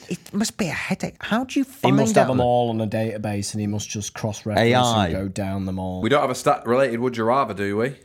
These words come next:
Speaker 1: Weirdly, this would you rather is a break from the norm,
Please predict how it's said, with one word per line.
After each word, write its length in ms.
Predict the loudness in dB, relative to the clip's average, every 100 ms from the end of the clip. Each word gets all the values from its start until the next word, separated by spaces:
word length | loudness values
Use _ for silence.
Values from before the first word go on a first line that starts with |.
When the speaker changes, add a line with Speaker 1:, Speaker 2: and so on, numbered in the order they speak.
| 2
Speaker 1:
Weirdly, 680 | 4 4 4 4 0 -2
this 260 | 0 -2 0
would 200 | -2 0
you 100 | 0
rather 360 | 2 2 2 0
is 200 | 0 0
a 60 |
break 440 | 0 4 6 4 0
from 220 | 0 2
the 80 | 2
norm, 460 | 2 -2 -6 -10